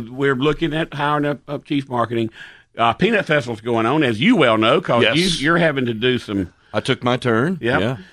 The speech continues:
Speaker 1: And we played out there yesterday, State Line Five did, for the special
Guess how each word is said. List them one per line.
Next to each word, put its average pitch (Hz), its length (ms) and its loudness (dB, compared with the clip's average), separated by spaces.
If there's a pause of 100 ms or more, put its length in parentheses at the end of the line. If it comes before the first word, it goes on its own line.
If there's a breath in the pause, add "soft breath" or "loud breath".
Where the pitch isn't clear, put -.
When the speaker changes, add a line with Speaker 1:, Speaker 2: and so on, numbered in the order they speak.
Speaker 1:
And 123 220 0
we 147 160 2
played 175 580 0
out 135 220 0
there 107 160 -2
yesterday, 104 600 -4
State 123 300 -10
Line 120 220 -4
Five 131 400 -6
did, 104 500 -4
for 110 220 -2
the 104 240 -6
special 165 880 -2